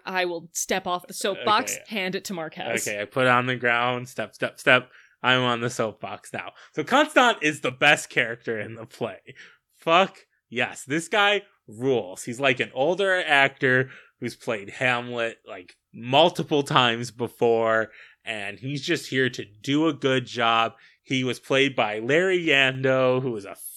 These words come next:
Speaker 2: famed Chicago actor who's been the Scrooge at the Chicago Goodman's production for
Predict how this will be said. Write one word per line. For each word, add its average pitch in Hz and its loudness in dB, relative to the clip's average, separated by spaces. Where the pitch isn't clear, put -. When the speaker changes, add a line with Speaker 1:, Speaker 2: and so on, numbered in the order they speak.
Speaker 2:
famed 156 2
Chicago 127 2
actor 117 0
who's 113 -12
been 113 -4
the 110 -8
Scrooge 147 2
at 123 0
the 117 -10
Chicago 123 -2
Goodman's 120 -6
production 110 -8
for 104 -12